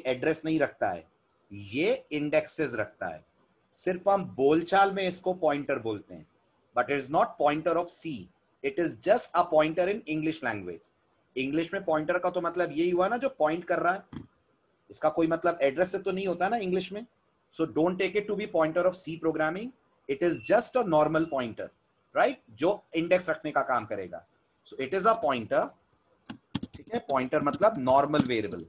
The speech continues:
not pointer of C। सी का पॉइंटर नहीं है, ठीक है। Which holds, which holds the index where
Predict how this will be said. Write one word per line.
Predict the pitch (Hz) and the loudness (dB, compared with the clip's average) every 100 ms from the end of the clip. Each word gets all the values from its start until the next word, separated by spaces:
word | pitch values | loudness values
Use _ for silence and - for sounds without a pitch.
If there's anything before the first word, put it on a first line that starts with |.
| - - - - - - - _ - _ - - - - 104 113 | -16 -14 -12 -12 -14 -20 -20 _ -20 _ -10 -8 -10 -12 -8 0
not | 139 185 - _ - | 4 4 2 _ -2
pointer | 135 139 156 147 | 0 2 4 2
of | 147 | 2
C। | - 139 104 - - - - _ - - - _ _ _ _ _ - | -4 -6 -8 -8 -10 -14 -20 _ -2 -2 -2 _ _ _ _ _ -14
सी | 139 | -10
का | 143 147 | 2 2
पॉइंटर | 139 135 135 | 4 0 0
नहीं | 131 123 101 | -2 -4 -6
है, | 87 _ _ _ _ _ _ _ _ _ | -10 _ _ _ _ _ _ _ _ _
ठीक | - 208 | -8 -6
है। | 226 - _ _ _ 95 92 | -6 -8 _ _ _ -20 0
Which | 190 233 - | 2 2 2
holds, | 151 147 120 143 - - _ _ _ _ _ _ - - _ - - _ _ _ _ _ _ - | 4 4 2 -4 -10 -16 _ _ _ _ _ _ -20 -20 _ -20 -20 _ _ _ _ _ _ -2
which | 135 - | -2 -2
holds | - 147 123 107 160 - - _ - - - - - - _ _ _ _ 151 | 0 2 2 0 -6 -12 -18 _ -16 -12 -10 -10 -14 -18 _ _ _ _ -12
the | 180 - - | -12 -14 -6
index | 156 170 180 196 - - - - - _ _ - - - | -2 0 2 2 2 -2 -4 -4 -6 _ _ -20 -20 -6
where | 117 143 180 123 | 0 6 8 6